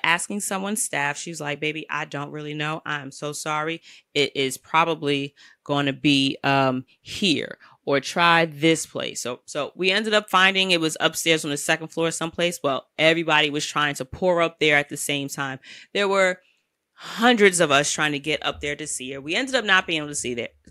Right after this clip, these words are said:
We ended up not being able to see her. It was too much going on,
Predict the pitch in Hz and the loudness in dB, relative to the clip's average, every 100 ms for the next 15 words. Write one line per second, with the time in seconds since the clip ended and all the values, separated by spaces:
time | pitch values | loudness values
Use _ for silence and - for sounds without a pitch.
0 | _ _ _ 180 208 190 165 147 131 117 | _ _ _ -4 0 2 2 2 -2 -4
1 | 120 117 110 110 101 - - - - - | -6 -8 -10 -10 -10 -10 -10 -16 -14 -14
2 | - - 160 165 160 147 147 - - 240 | -14 -4 2 4 4 2 0 -8 -6 -2
3 | 226 220 202 196 185 156 147 147 | -2 -2 -2 -2 -2 -2 -2 -4